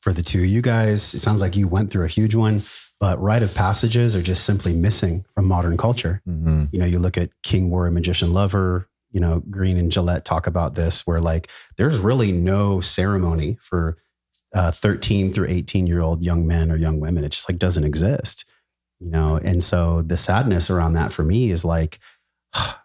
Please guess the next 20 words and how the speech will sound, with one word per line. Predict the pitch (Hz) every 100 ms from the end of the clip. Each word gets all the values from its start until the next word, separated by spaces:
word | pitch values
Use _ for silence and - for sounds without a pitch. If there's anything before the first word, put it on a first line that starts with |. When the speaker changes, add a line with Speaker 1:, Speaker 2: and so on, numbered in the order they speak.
| _ -
Speaker 1:
we're | 98
in | 101
a | 107
society | 98 95 95 104 90
that's | 82 -
so | - - 123 120
connected. | 120 113 117 123
We | 113 95
have | 90
all | 107 110
these | 113 104
trappings, | - - 107 107 113 110
all | 117 101
this | 110 107
digital | - 110 104 107
tech | - 104 101 -
where | 101
we're, | 98
quote, | 95 - 107 -
connected, | 92 95 - 131 147